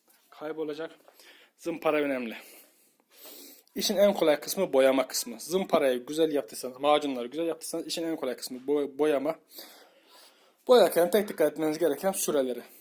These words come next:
Te-, ters çevirip, ters çevirip boyayacaksınız. Ondan sonra da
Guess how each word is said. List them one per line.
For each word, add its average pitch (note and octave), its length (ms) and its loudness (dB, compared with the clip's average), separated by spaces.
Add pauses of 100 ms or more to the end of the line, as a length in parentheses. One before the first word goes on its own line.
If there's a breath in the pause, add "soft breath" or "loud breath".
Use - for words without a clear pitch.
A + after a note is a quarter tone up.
(440 loud breath)
Te-, - 160 -14
ters G#3 220 6
çevirip, D3 300 0
ters F#3 180 0
çevirip D#3+ 320 -4
boyayacaksınız. D#3 720 -6 (920 loud breath)
Ondan G3+ 180 2
sonra C#3 280 -4
da F3+ 140 0